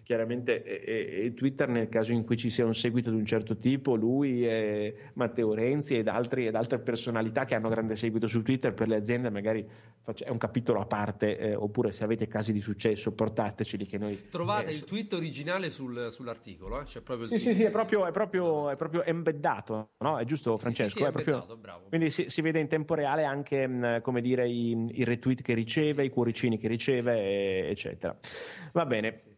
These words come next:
Speaker 2: Ma questa
Speaker 1: terz-
Speaker 2: cosa l'ha de-, l'ha detta nel duemiladodici, è un tweet molto vecchio, non
Speaker 1: Ah, è
Speaker 2: era
Speaker 1: molto
Speaker 2: ancora
Speaker 1: vecchio, è molto
Speaker 2: Eh, sì,
Speaker 1: vecchio,
Speaker 2: sì,
Speaker 1: è molto
Speaker 2: sì, sì,
Speaker 1: vecchio, è
Speaker 2: sì,
Speaker 1: vero, è
Speaker 2: sì,
Speaker 1: vero, è
Speaker 2: sì,
Speaker 1: vero,
Speaker 2: sì.
Speaker 1: è vero, è vero.
Speaker 2: Eh, infatti
Speaker 1: L'ha
Speaker 2: solo
Speaker 1: detta nel
Speaker 2: cinquemila,
Speaker 1: duemiladodici.
Speaker 2: solo cinquemila retweet, no?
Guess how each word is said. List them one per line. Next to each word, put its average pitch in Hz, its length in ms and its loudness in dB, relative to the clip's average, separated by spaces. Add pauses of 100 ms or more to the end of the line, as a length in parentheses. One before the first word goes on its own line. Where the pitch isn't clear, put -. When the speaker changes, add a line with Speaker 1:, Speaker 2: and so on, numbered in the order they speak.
(220)
Speaker 2:
Ma 165 120 -6
questa 226 240 2
Speaker 1:
terz- 214 160 0
Speaker 2:
cosa 202 60 -4
l'ha 165 120 -2
de-, 143 180 -8
l'ha 131 180 -10
detta 135 300 -12
nel 135 120 -10
duemiladodici, 113 800 -12
è 110 80 -14
un 107 160 -20
tweet 131 240 -18
molto 110 340 -18
vecchio, 98 360 -16
non 104 120 -14
Speaker 1:
Ah, 294 60 -4
è - 20 -2
Speaker 2:
era 294 100 -2
Speaker 1:
molto 240 220 -2
Speaker 2:
ancora 302 160 0
Speaker 1:
vecchio, 151 360 0
è 151 40 -2
molto 240 200 -2
Speaker 2:
Eh, 269 40 0
sì, 294 100 -2
Speaker 1:
vecchio, 131 380 0
Speaker 2:
sì, 131 260 -4
Speaker 1:
è 151 40 -8
molto 214 260 0
Speaker 2:
sì, 240 60 0
sì, - 20 0
Speaker 1:
vecchio, 160 240 2
è 175 40 4
Speaker 2:
sì, 214 40 2
Speaker 1:
vero, 226 240 2
è 165 40 2
Speaker 2:
sì, - 20 0
Speaker 1:
vero, 202 240 2
è 175 40 -4
Speaker 2:
sì, - 0 -
Speaker 1:
vero, 196 220 2
Speaker 2:
sì. 156 40 2
Speaker 1:
è 170 40 -2
vero, 143 400 2
è 165 80 -4
vero. 135 280 2
Speaker 2:
Eh, 127 80 -4
infatti 165 420 -6
Speaker 1:
L'ha 160 100 4
Speaker 2:
solo 220 180 2
Speaker 1:
detta 220 140 0
nel 170 140 2
Speaker 2:
cinquemila, 156 280 2
Speaker 1:
duemiladodici. 143 480 -2
Speaker 2:
solo 156 220 -4
cinquemila 135 480 -6
retweet, 123 560 -6
no? 113 360 -8